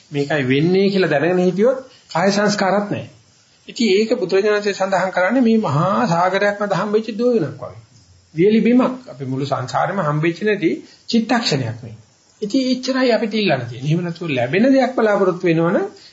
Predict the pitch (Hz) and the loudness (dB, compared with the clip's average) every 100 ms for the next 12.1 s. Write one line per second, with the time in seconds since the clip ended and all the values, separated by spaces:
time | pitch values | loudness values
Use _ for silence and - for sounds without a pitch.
0 | - 185 226 175 156 160 214 220 208 196 | -8 -4 -2 -2 0 0 0 2 2 4
1 | 165 196 196 - - 131 165 190 185 180 | 4 4 2 -2 -10 -6 -4 -2 -2 0
2 | 185 180 170 185 170 190 - 165 165 151 | 0 -2 -6 -8 -4 -2 -2 -2 -6 -8
3 | 139 - 92 - _ _ _ - - 214 | -12 -16 -18 -20 _ _ _ -16 -6 0
4 | 165 165 143 117 123 185 196 175 208 262 | 2 2 0 -4 -6 -8 -8 -10 -2 0
5 | 226 - 233 202 165 240 247 - - - | 0 -2 -4 -4 -6 -6 -8 -14 -20 -20
6 | _ - - - 123 135 123 127 131 - | _ -20 -20 -16 -10 -6 -4 -2 -4 -4
7 | - 196 190 139 147 165 175 - 202 220 | -4 -2 -2 -2 0 0 -2 -2 0 2
8 | 277 330 - _ _ _ - 175 165 175 | 2 -2 -8 _ _ _ -4 0 2 2
9 | 185 196 277 330 - - _ _ 175 147 | 2 2 2 0 -8 -20 _ _ -20 -10
10 | - 202 262 - 262 180 139 135 139 160 | 0 2 2 0 0 2 2 2 0 0
11 | 214 170 196 226 - 214 147 135 135 151 | 0 0 0 0 0 2 2 2 0 0